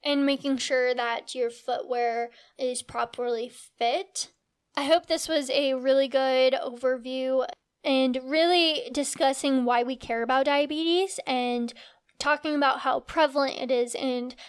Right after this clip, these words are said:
how to reduce your risk. And because if you live to sixty-five, one in four of you are going to have diabetes.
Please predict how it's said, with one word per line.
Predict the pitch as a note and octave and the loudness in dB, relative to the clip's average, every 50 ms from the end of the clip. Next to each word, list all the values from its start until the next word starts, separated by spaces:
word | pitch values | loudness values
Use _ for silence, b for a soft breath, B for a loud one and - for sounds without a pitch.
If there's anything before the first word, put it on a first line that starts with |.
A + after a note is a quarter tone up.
| B B | B B
how | - D4 C#4 C#4+ | 0 2 2 2
to | C#4 - - C#4+ C#4 C4+ C4 | 2 0 -4 -4 -4 -4 -4
reduce | B3 B3+ C4 A#3+ B3+ D#4 E4+ E4 - | -2 -2 -2 0 0 0 0 0 0
your | - C4 B3 | 0 -2 -2
risk. | A#3+ B3 B3 B3+ B3+ C#4 D4 - - - - - | 0 -2 -2 -4 -4 -4 -8 -12 -14 -12 -10 -10
And | C4 B3 B3 B3 B3 A#3+ A#3+ A#3+ A#3 A#3 A#3 b b b b b b _ _ _ _ _ _ _ _ | -8 -6 -4 -4 -4 -4 -4 -6 -8 -10 -12 b b b b b b _ _ _ _ _ _ _ _
because | - C#4 C4 C4+ D4+ C4+ C4+ C4 B3+ - - - _ _ _ _ _ _ _ _ _ _ b b b | -10 -8 -2 0 2 2 2 0 -4 -10 -16 -20 _ _ _ _ _ _ _ _ _ _ b b b
if | - C#4+ C4 | -8 -6 -6
you | C4+ D4 | -6 0
live | C4+ D4+ E4+ E4 | 0 0 0 0
to | - D#4 | -4 -8
sixty-five, | - - D4 - - D4 C4+ - D4 E4+ E4+ C#4 B3+ B3 B B B B B B B B | -10 -10 -10 -4 -4 -4 0 4 4 6 6 4 2 0 B B B B B B B B
one | - C4+ C#4 E4 | -2 0 2 4
in | G4+ F#4+ E4 | 2 2 2
four | - D4+ D#4 D#4+ | 2 2 4 4
of | E4+ C#4+ | 2 2
you | C#4 C#4+ C4+ | 0 2 2
are | B3+ B3 B3+ | 2 2 0
going | B3+ B3+ B3+ C4 C4 | -2 -2 0 0 -2
to | B3+ C4 | 0 0
have | C4 B3 A#3+ | 0 0 2
diabetes. | B3 A#3+ A#3 A#3 A3 B3 A#3+ - - - - - - - - | 0 0 -2 -2 -4 -8 -10 -12 -12 -14 -16 -16 -16 -16 -18